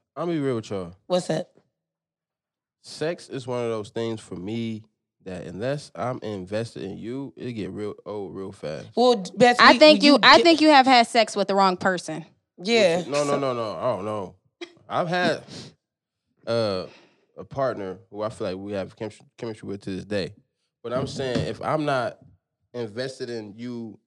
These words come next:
Speaker 1: like, being around you outside of that, it's gonna get old.
Speaker 2: Yeah,
Speaker 3: Definitely.
Speaker 2: true,
Speaker 3: No, no, no,
Speaker 2: true.
Speaker 3: no.
Speaker 1: You know
Speaker 3: That,
Speaker 1: what I'm
Speaker 3: yes,
Speaker 1: saying?
Speaker 3: yes. No,
Speaker 1: You
Speaker 3: I
Speaker 1: get
Speaker 3: feel
Speaker 1: so
Speaker 3: what you're saying.
Speaker 1: I can't, and even if I don't even know you,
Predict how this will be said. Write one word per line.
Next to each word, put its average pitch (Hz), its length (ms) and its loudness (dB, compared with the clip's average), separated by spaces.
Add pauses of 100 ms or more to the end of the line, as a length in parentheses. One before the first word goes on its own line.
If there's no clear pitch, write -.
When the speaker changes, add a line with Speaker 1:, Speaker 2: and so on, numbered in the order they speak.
(340)
Speaker 1:
like, 110 380 -8
being 127 220 -4
around 120 300 -2
you 113 100 -4
outside 123 480 4
of 113 100 -4
that, 127 360 0 (180)
it's 113 140 -16
gonna 117 200 -4
get 110 280 -6
old. 131 400 -2
Speaker 2:
Yeah, 285 160 2 (200)
Speaker 3:
Definitely. 339 380 10
Speaker 2:
true, 427 120 8
Speaker 3:
No, 392 120 12
no, 381 120 12
no, 381 40 12
Speaker 2:
true. 370 80 12
Speaker 3:
no. 359 60 12
Speaker 1:
You 294 60 12
know - 40 10
Speaker 3:
That, 277 60 8
Speaker 1:
what - 80 10
I'm - 40 4
Speaker 3:
yes, 269 240 12 (100)
Speaker 1:
saying? 220 60 -4
Speaker 3:
yes. 254 280 8
No, 254 160 6
Speaker 1:
You 202 60 6
Speaker 3:
I 233 40 8
Speaker 1:
get 269 100 4
Speaker 3:
feel 294 160 6
Speaker 1:
so 277 40 4
Speaker 3:
what 277 120 0
you're 269 100 -2
saying. 190 420 0 (100)
Speaker 1:
I 147 140 -2
can't, 160 340 0
and 131 180 -2
even 208 240 0
if 185 120 0
I 156 140 0
don't 165 120 -2
even 139 220 -2
know 151 140 2
you, 151 300 -4